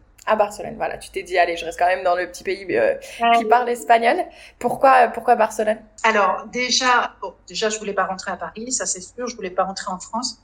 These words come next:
Speaker 2: Et, euh, et Barcelone, ça me par-, ça, ça me paraissait une ville vraiment, euh, je la connaissais pas,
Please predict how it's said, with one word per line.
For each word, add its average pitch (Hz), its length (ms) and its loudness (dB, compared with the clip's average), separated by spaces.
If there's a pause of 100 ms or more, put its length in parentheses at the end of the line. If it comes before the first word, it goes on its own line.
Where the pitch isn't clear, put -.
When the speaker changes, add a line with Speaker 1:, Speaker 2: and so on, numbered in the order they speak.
Speaker 2:
Et, 254 380 -2
euh, 190 640 0 (320)
et 220 100 -2
Barcelone, 240 460 0
ça 240 160 -4
me 214 60 -6
par-, 214 260 -2
ça, 185 320 -4
ça 202 160 -6
me 202 60 -10
paraissait 233 720 -2
une 214 240 -4
ville 208 280 -8
vraiment, 214 520 -2
euh, 180 220 -2
je 220 120 -10
la 226 100 2
connaissais 226 420 -2
pas, - 260 2